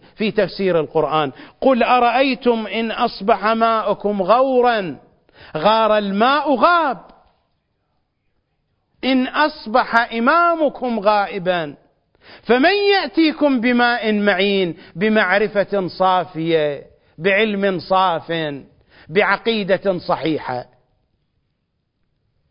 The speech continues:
إنه حديثهم وتوفيقهم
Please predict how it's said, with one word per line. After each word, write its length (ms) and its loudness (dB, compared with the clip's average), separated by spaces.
إنه 320 2
حديثهم 800 0
وتوفيقهم 1120 0